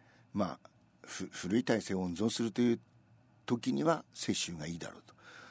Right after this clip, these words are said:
でも現に明治という激動の時代には、日本の有史以来初めて世襲を廃止して、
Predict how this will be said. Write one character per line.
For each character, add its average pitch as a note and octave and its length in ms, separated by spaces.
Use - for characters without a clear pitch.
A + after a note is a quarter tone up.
で D3+ 100
も D#3+ 100
現 D3 220
に D#3 180
明 C3 320
治 D3+ 160
と D#3 120
い B2 160
う F#2+ 60
激 F#2+ 300
動 F#2 180
の A2+ 120
時 G2 140
代 F2+ 180
に F2 100
は、 A2 220
日 A2 140
本 C#3+ 340
の D3+ 140
有 B2+ 260
史 - 180
以 B2+ 40
来 A#2 140
初 G2 280
め A2+ 80
て D3 100
世 - 180
襲 G2+ 240
を C3+ 140
廃 G2+ 200
止 C#3 160
し - 60
て、 C#3 200